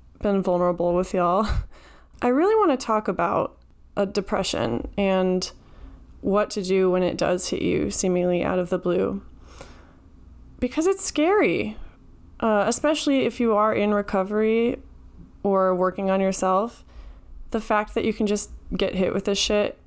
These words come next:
out of nowhere is really scary. Like, what's to say it won't happen again? I, I wrote an essay about this, but, uh, a couple years ago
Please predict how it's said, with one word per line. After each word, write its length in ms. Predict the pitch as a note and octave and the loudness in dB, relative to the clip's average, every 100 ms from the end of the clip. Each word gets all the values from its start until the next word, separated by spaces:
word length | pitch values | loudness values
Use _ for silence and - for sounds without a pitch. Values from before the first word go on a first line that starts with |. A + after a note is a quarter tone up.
| - | -4
out 160 | G3+ F#3+ | 0 0
of 160 | F#3+ | 0
nowhere 520 | F#3 F#3 F3+ A3 B3+ C#4 | 0 2 2 2 2 2
is 300 | C#4 C4 B3 | 0 -2 0
really 220 | C4 C4+ | 0 0
scary. 640 | - C4 C4+ F3 - G#3+ G#3+ - - - | 0 0 2 2 0 -4 -6 -16 -12 -4
Like, 180 | G3+ | -2
what's 300 | - G#3+ G#3+ | 0 -2 -2
to 140 | - A3 | -4 -2
say 520 | - G#3 G#3 G#3 G#3 - - - - | 0 2 2 2 -2 -8 -18 -12 -2
it 100 | G3+ | 2
won't 200 | A3 G#3+ | 2 2
happen 260 | A3 A3+ | 2 2
again? 480 | A3 A3+ B3+ - - - - - | 0 2 2 0 -2 -6 -14 -6
I, 340 | A3+ A3+ - - | -2 0 0 0
I 60 | A#3 | 2
wrote 200 | D4 D4 | 2 2
an 80 | |
essay 260 | G3 G3 F#3+ | 2 0 0
about 260 | - - - | 0 -2 -2
this, 280 | - - | -4 -4
but, 440 | - G3 F#3 F#3 - | -4 0 2 0 -2
uh, 240 | F#3+ F#3+ - | -2 -2 -2
a 80 | F#3+ | -4
couple 320 | - G#3+ F#3+ | -4 0 2
years 240 | F#3 G3 | 2 2
ago 460 | G3 F3 F3+ F3+ | 0 0 2 0